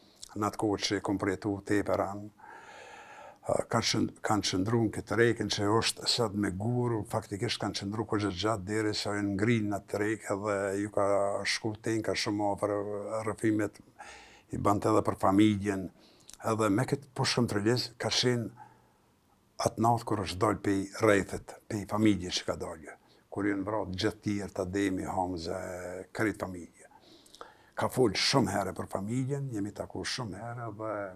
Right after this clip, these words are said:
faktikisht kjo armë e komandantit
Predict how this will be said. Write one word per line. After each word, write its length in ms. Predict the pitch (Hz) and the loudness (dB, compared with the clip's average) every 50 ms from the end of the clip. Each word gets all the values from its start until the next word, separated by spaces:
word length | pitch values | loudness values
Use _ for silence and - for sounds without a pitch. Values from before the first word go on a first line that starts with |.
| 87 - | -12 -12
faktikisht 720 | - 120 - - - - - 123 123 120 - - - - - - | -12 -12 -12 -14 -18 -14 -10 -10 -8 -8 -10 -12 -14 -18 -20 -12
kjo 240 | - - 95 - - _ - - | -10 -8 -8 -8 -10 _ 0 2
armë 540 | 127 120 113 110 98 98 92 87 - - - _ _ _ _ _ _ _ _ _ _ _ _ _ _ _ _ _ _ _ _ _ _ _ _ _ _ _ _ _ _ - - - - - - _ _ - | 4 4 4 2 0 -4 -10 -16 -18 -20 -20 _ _ _ _ _ _ _ _ _ _ _ _ _ _ _ _ _ _ _ _ _ _ _ _ _ _ _ _ _ _ -20 -20 -20 -18 -18 -20 _ _ -6
e 120 | 104 95 | -6 -4
komandantit 720 | - 101 95 95 95 95 113 131 135 131 113 - 113 - | -4 -4 -2 0 2 4 4 4 4 4 2 -2 -4 -8